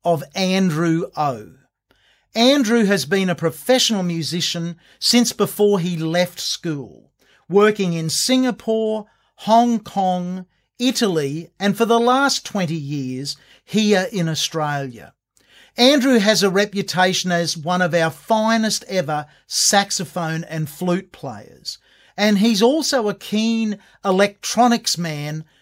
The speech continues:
dabbling in the electronic wind instruments from the early days, and nowadays focusing on the Roland Aerophone version of the E W I.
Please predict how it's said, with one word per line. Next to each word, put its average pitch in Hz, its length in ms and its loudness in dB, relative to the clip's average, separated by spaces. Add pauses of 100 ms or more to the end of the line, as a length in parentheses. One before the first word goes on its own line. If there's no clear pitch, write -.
(340)
dabbling 220 560 2
in 196 400 0
the 170 220 -2
electronic 170 640 -4
wind 277 320 -2
instruments 143 580 -6
from 156 200 -10
the 147 160 -6
early 143 300 -6
days, 139 480 -6 (280)
and 220 180 2
nowadays 214 640 4
focusing 180 560 0
on 160 180 -4
the 156 120 -4
Roland 170 840 0 (340)
Aerophone 165 1080 2
version 156 720 -2
of 147 200 -4
the 160 240 -6
E 151 180 -4
W 135 520 -8
I. 113 480 -12